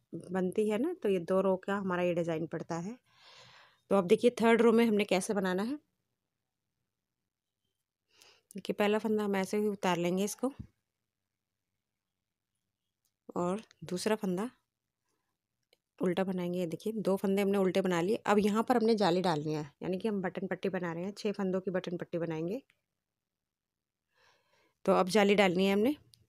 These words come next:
तो फंदे को अपनी ओर करेंगे ऐसे। ये देखिए, ऐसे ज-, इस पर हमने ऐसे बल लगा देना है सिलाई पे,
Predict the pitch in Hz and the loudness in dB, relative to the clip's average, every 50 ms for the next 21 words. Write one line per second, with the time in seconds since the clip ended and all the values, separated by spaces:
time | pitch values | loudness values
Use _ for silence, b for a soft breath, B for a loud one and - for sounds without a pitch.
0 | _ _ _ _ _ - 190 190 - 214 202 196 185 208 208 214 208 - 208 208 | _ _ _ _ _ 0 0 0 0 0 2 2 2 2 2 0 0 2 2 4
1 | 202 202 196 - - 190 190 175 190 202 220 214 196 - - 233 269 - _ _ | 4 2 2 2 2 2 2 4 2 2 2 2 0 0 -2 -6 -6 -6 _ _
2 | - - 254 - 170 - 208 - - - _ _ _ _ _ - 180 - - 190 | -6 -4 -2 -2 -2 -4 -4 -8 -8 -10 _ _ _ _ _ -6 -6 -4 -4 -6
3 | 170 160 - _ _ _ _ _ b b b b b b b b b b - 190 | -6 -6 -14 _ _ _ _ _ b b b b b b b b b b -6 -6
4 | - - _ 208 214 226 220 202 190 214 294 320 - _ _ _ _ _ _ _ | -6 -2 _ 2 2 4 4 2 2 2 0 -2 -6 _ _ _ _ _ _ _
5 | _ _ _ - 180 185 - 208 196 175 165 180 175 175 175 175 175 165 160 160 | _ _ _ -8 -8 -4 -4 -4 -4 -2 -2 -2 0 0 0 0 0 0 -2 -2
6 | 160 170 175 175 170 190 233 233 - - 175 165 170 - - 262 277 | -2 -2 -2 -4 -4 -6 -8 -8 -6 -4 -2 -2 -2 -2 -4 -6 -6